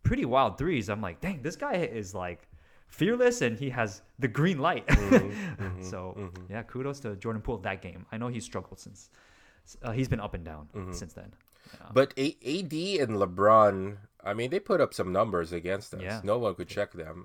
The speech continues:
Speaker 2: I think
Speaker 1: Nope.
Speaker 2: I guess the difference in the game was outside of A D and LeBron, everyone else was pretty much contained. But,
Speaker 1: Yeah.
Speaker 2: like, A D was dominating us. There's just,
Speaker 1: Yeah.
Speaker 2: and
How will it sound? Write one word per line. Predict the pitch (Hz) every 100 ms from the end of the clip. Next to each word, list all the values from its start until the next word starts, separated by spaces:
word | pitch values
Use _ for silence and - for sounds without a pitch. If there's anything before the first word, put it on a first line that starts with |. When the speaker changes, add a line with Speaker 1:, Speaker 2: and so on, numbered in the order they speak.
| -
Speaker 2:
I | 95
think | 95 90
Speaker 1:
Nope. | 98 156 _ _ _ _ _ _ -
Speaker 2:
I | 92
guess | 92 -
the | 92
difference | 98 92 82
in | 87
the | 82
game | 85 104 113
was | 85 82 80 - - - _ _ 107
outside | 101 - 113 139
of | 110
A | 101 95
D | 90 87
and | 87
LeBron, | 85 85 82
everyone | 82 92 92 87 85
else | 90 92 - 87
was | 82
pretty | 95 87
much | 85 82
contained. | - 80 - 90 85 85 - - -
But, | 90 71
Speaker 1:
Yeah. | 92
Speaker 2:
like, | 90 90 _ _ _ _ -
A | 120 135
D | 147
was | 127 90
dominating | 87 98 113 87 85 80 85
us. | 85 85 85 - - _ _ _ _ -
There's | 92 87
just, | 92 90 -
Speaker 1:
Yeah. | 120
Speaker 2:
and | 123